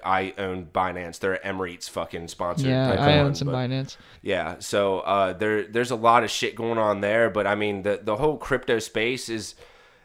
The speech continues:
Speaker 1: uh, it, as cool as it is, because it is something that is coming. Like, fucking with our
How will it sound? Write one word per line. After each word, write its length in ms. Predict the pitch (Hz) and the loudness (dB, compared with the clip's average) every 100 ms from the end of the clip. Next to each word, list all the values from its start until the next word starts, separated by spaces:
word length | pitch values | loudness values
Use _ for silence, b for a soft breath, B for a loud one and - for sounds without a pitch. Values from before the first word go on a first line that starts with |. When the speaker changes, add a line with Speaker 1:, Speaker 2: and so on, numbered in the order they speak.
| b - | b -12
Speaker 1:
uh, 200 | - - B B - - | -8 -6 B B -10 -2
it, 200 | 123 - | -2 2
as 200 | 139 127 | 2 2
cool 300 | - 180 196 | 2 4 6
as 120 | 190 151 | 6 4
it 80 | |
is, 280 | 117 135 143 | 4 6 4
because 340 | - 123 135 120 | 0 0 2 4
it 120 | 131 | 4
is 200 | 160 170 | 2 0
something 480 | - 127 123 123 107 | 2 2 4 0 2
that 260 | 110 - 107 | 0 0 -2
is 160 | 104 | -2
coming. 460 | - 95 82 65 78 | -2 -4 -4 -14 -4
Like, 600 | 110 107 107 101 120 107 110 | 4 4 4 -6 -12 -8 0
fucking 360 | 127 127 110 | 2 2 2
with 200 | 117 127 | 2 4
our 280 | 131 147 | 8 6